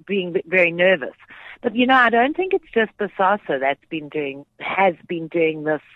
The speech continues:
kind of legacy of corruption in the country. I think quite a, quite a number of private enterprises in South Africa had been conducting business like this for many years. So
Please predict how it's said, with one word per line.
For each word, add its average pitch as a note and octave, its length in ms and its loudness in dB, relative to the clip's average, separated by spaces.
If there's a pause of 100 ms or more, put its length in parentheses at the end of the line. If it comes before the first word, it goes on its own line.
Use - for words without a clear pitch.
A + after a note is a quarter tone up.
(640)
kind F#3 240 0
of E3+ 140 0
legacy E3 680 0
of D#3 140 -4
corruption D#3 460 0
in D#3+ 60 -10
the E3 80 -10
country. A#3 400 -2
I F#3 80 4
think A#3+ 200 -8
quite G3+ 240 2
a, G#3 200 0 (400)
quite G#3 240 4
a G#3 80 2
number G3 480 4
of F3 160 0
private F3 520 2
enterprises E3 840 -2
in D3 260 -6
South D#3+ 200 2
Africa D#3+ 560 0 (340)
had G3 280 -2
been G3 260 -6
conducting F#3+ 720 -2
business E3+ 500 0 (640)
like F#3+ 340 0
this E3 160 2 (100)
for F#3 100 -4
many E3+ 340 -4
years. E3 380 2 (760)
So A#3 280 4